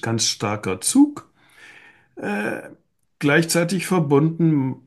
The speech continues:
oft auch und jedenfalls bei Politikern nicht unbedingt des Liberalismus, aber der Liberalität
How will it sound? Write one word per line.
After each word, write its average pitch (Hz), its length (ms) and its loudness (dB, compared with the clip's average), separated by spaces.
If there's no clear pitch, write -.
oft - 500 -6
auch - 440 -8
und 165 220 -4
jedenfalls 170 600 -2
bei 160 180 -4
Politikern 156 840 2
nicht - 400 -2
unbedingt 123 400 0
des 98 240 -2
Liberalismus, 113 840 0
aber 143 160 0
der 123 120 0
Liberalität 104 920 -2